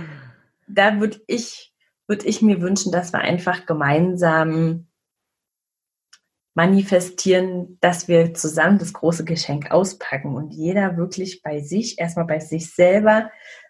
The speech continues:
und in der Familie, quasi in der kleinsten Einheit, auf ganz viel Liebe und Nachsichtigkeit setzt.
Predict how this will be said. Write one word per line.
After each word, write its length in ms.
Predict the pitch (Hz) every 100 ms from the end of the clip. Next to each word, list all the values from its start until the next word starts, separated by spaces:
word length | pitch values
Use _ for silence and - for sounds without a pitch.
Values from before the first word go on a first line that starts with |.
| _
und 200 | 185 185
in 100 | 175
der 120 | 170
Familie, 680 | 170 165 165 196 202 151 147
quasi 320 | - 156 170
in 40 | 160
der 120 | 147
kleinsten 500 | - 151 190 - 165
Einheit, 720 | - 151 175 175 165 170 - _ _ _ _ _ _ _ _
auf 300 | 175 170 - -
ganz 540 | 156 190 190 190 -
viel 600 | - - 180 175 165 165 _ _ _ -
Liebe 840 | 180 196 208 202 196 185 196 -
und 640 | - 165 165 165 165 170 - _ _ _ _ _ _ _ _
Nachsichtigkeit 1400 | 165 151 156 175 - - 156 151 - 135 - - 113 143 -
setzt. 480 | 135 143 - -